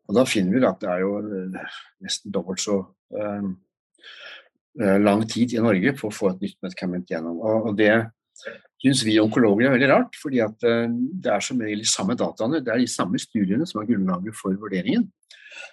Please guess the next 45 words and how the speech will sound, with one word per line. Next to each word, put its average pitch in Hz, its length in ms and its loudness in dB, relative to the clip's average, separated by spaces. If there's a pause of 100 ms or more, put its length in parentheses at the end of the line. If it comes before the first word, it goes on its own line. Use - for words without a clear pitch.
(140)
Og 117 160 4
hvorfor 107 180 -2
i 120 80 2
all 131 80 2
verden 98 260 2
tar 82 240 -8
det 104 100 -8
så 92 180 -4
lang 92 160 -2
tid? 82 200 -8 (880)
Og 113 80 4
det, 110 80 8 (180)
jeg 117 80 6
har 185 140 6
ikke 117 100 0
noen 110 120 2
forklaring 104 440 2
på 107 140 -2
det, 185 180 6
men 120 200 2
det 123 80 2
er 123 180 0
et - 100 -12
eller 110 140 -2
annet 98 100 -6
som 107 220 -4
vi 107 100 0
må 98 240 2
gjøre 101 300 2
endring 90 320 -4
på. 151 100 6
Vi 123 140 4
kan 82 180 -6
ikke - 160 -6
ha - 160 -16
det - 80 -12
sånn. 90 220 -14 (560)
Og 120 80 0
grunnen 117 560 6
er 110 160 4
også 107 180 -2
det 127 220 4
at - 180 0
det, 107 140 2 (800)
pasienter 120 500 -2